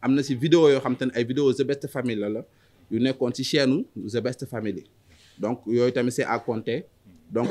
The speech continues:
bu ñu ko xoolee yëpp, au total, am nañ quarante-six vidéos yoo xamante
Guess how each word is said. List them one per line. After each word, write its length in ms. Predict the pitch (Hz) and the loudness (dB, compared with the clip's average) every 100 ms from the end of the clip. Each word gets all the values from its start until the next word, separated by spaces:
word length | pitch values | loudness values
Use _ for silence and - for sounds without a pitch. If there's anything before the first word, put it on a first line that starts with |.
| 117 | 0
bu 60 | |
ñu 40 | 147 | 0
ko 100 | 156 | 0
xoolee 320 | 151 135 120 | 0 2 2
yëpp, 140 | 123 127 | 2 0
au 80 | 120 | -6
total, 300 | 117 120 107 | -6 -6 -6
am 80 | 117 | -4
nañ 140 | 117 110 | -6 -6
quarante-six 580 | 123 127 127 - 123 | -6 -4 -6 -8 -12
vidéos 480 | 107 110 110 107 117 - _ - | -8 -4 -2 -2 -4 -10 _ -6
yoo 120 | 107 | -4
xamante 280 | 117 120 110 | -2 -4 -4